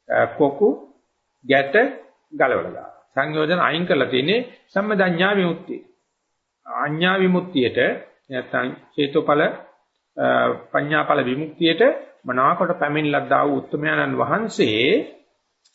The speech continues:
විඤ්ඤාතය අඳුරගෙන තියෙනවා. උදාහරණයක් වශයෙන් කියනවා නම්,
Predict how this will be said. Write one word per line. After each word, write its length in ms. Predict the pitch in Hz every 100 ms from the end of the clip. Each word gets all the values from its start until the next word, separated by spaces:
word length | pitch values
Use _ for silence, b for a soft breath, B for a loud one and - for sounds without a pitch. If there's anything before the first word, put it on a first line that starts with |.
| -
විඤ්ඤාතය 800 | 151 185 190 190 180 175 - 185 220 139 127 247 262 - _ _ _ _ _ _ _ _ _ _ _ _ _ _ _ _ -
අඳුරගෙන 380 | 165 147 139 170
තියෙනවා. 400 | 156 98 - _ _ _ _ _ _ _ _ _ _ _ -
උදාහරණයක් 440 | 131 120 131 127
වශයෙන් 280 | 123 131 117
කියනවා 360 | - 139 151 131
නම්, 220 | 107